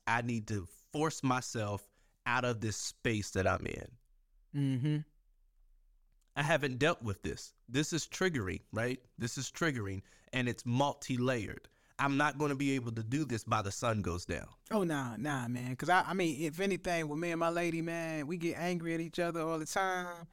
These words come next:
Speaker 2: And it does, I think it does require us to sleep it off. And then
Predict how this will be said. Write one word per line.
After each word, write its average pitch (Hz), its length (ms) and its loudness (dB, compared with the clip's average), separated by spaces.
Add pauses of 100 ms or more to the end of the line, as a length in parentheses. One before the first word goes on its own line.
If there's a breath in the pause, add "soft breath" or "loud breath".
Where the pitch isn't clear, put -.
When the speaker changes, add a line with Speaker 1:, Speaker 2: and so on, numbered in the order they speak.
(380 soft breath)
Speaker 2:
And 165 160 0
it 160 80 0
does, 170 260 4 (100)
I 170 120 -2
think 165 260 -2
it 143 100 -4
does 165 260 2
require 156 400 2
us 151 240 -2
to 147 80 -4
sleep - 360 -4
it 165 120 2
off. 165 460 -2 (440)
And 156 180 0
then 151 600 2